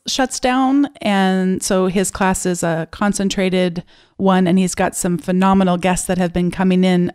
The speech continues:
In the week we're recording this, of course, this is going to actually air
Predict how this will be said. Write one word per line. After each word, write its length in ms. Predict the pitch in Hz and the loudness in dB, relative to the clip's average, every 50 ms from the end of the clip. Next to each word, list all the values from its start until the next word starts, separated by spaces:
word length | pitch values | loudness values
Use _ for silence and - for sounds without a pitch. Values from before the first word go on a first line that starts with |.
| _ - | _ -2
In 100 | - 196 | 0 2
the 80 | 185 | 4
week 200 | 185 208 202 196 | 4 2 2 2
we're 100 | 202 185 | 2 0
recording 460 | 180 208 - - 208 190 185 180 175 170 | 0 0 -2 0 0 2 2 2 2 0
this, 180 | 165 165 - | 0 -2 -4
of 80 | - - | -8 -6
course, 260 | - - 175 170 - | -2 -2 -2 -2 -2
this 200 | - - 185 - | -4 -6 -6 -6
is 80 | - - | -6 -6
going 240 | - - 180 170 165 | -4 -2 -2 -2 -2
to 160 | 160 170 - | -2 -4 -4
actually 440 | 165 160 - - 175 175 170 - - | -6 -6 -6 -6 -4 -4 -4 -2 -2
air 300 | - 214 208 208 196 185 | 0 2 2 2 2 0